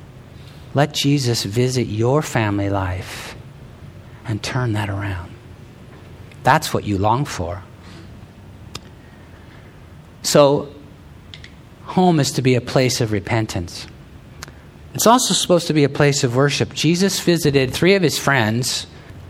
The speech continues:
Lazarus, Mary, and Martha. And, uh, it says there that you, this is also a very familiar passage, that, you know, Martha was serving up a storm and just making sure everybody had, you know, that there was flowers on the table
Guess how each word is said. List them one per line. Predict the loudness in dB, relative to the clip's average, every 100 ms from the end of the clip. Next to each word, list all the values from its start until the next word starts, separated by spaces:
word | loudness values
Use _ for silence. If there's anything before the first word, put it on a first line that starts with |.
| 0
Lazarus, | 4 4 4 0 -2 -6 0
Mary, | 2 2 2
and | 2
Martha. | 2 0 -2 -6 -10 -16 -18 -8 4
And, | 6 6 6
uh, | 6 6 4 0 -8 -8 -2
it | -2
says | 2 2 2 4
there | 4 6 4 4
that | 2 2
you, | 0 0
this | 0 0
is | 4
also | 4 2 -2 -2
a | -4 -10
very | -6 0 0
familiar | 2 2 2
passage, | 2 0 0 -2 -4 0
that, | 0 0 -6 -18 -18 -18 -8 0
you |
know, | 2
Martha | 6 6 4 4 2
was | 4 2
serving | 0 2 4 4 4 4
up | 2
a | 0
storm | 0 2 2 2 0
and |
just | -2 2
making | 2 2
sure | 2 2 2
everybody | 4 2 2
had, | 4 4 4 2
you | 0
know, | 2
that | 2
there | 2 2
was | 0
flowers | 4 6 6 4 2
on | 0
the |
table | 0 2 2 2